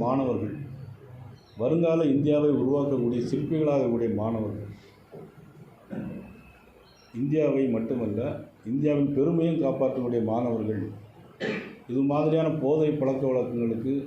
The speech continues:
அடிமையாகக்கூடாது. அதே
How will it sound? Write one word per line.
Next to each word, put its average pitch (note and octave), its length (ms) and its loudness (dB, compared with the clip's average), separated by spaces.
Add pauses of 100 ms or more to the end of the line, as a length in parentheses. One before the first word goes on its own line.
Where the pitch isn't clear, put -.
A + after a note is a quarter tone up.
(240)
அடிமையாகக்கூடாது. A#2 1040 0 (1500)
அதே C#3+ 160 2